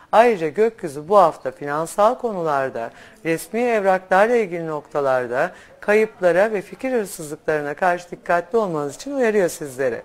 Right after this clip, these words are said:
Kredi başvurusu, satın almalarla ilgili konuları bir sonraki haftaya ertelemeniz faydanıza olacaktır. İlişkilerinizi ailevi noktada da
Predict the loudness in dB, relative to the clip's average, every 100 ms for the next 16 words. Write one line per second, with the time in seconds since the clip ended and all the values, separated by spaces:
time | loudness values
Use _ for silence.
0 | -4 0 2 6 6 4 0 -6 -4 -6
1 | -6 -8 -20 -20 -6 -6 -4 -4 -2 -2
2 | 0 2 2 2 0 -2 -4 -6 -6 -6
3 | -4 2 2 0 -12 -20 _ -2 -2 -2
4 | -2 -2 0 0 0 0 -2 0 4 2
5 | 2 -2 -2 -4 -6 -4 4 4 4 -2
6 | 0 2 2 0 -2 -2 -8 -10 -10 -20
7 | -20 -20 -8 -4 -4 -6 0 2 2 0
8 | -4 0 0 4 6 6 4 0 -2 -4
9 | -4 -4 -4 -2 0 0